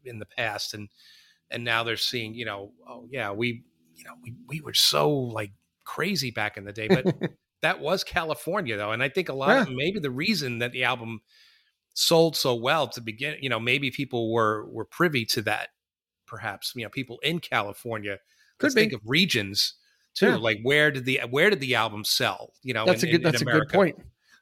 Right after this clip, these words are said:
Speaker 1: Um, is it, you know, so people picked up on that. Yeah, but, uh, people in California were partying all over the place. I mean, so yeah, this is, it could be, this could be the ultimate party album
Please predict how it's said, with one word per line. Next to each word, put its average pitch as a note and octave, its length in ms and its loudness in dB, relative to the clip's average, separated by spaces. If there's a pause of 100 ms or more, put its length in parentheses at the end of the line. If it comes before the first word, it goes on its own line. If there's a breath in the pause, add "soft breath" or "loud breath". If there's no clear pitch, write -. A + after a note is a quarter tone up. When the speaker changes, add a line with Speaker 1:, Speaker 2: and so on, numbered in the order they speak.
(100)
Speaker 1:
Um, A2+ 540 2 (480)
is B2+ 200 0
it, B2 120 -6
you D#3 140 -2
know, A#2+ 120 2
so - 180 -2
people C#3 280 -2
picked - 300 -2
up D3+ 180 2
on A#2+ 180 4
that. A2+ 200 0
Yeah, E3+ 160 -2
but, D3 180 -12
uh, A#2+ 120 -12 (420)
people F#3 220 -8
in B2 40 -10
California E3 500 2
were B2 80 4
partying F3+ 380 2
all A3+ 240 0
over C#4+ 120 0
the C3+ 40 -8
place. A#2 180 -2
I - 40 4
mean, B2+ 100 4
so D#3+ 160 4
yeah, D3+ 220 4
this D3 200 0
is, B2+ 120 -2 (200)
it A#2+ 120 -10
could C#3+ 240 -6
be, F3+ 240 4
this C3 200 2
could C#3+ 220 -2
be C#3+ 120 -2
the C3 140 2
ultimate C#3 380 -2
party C3+ 300 -2
album C3 380 -4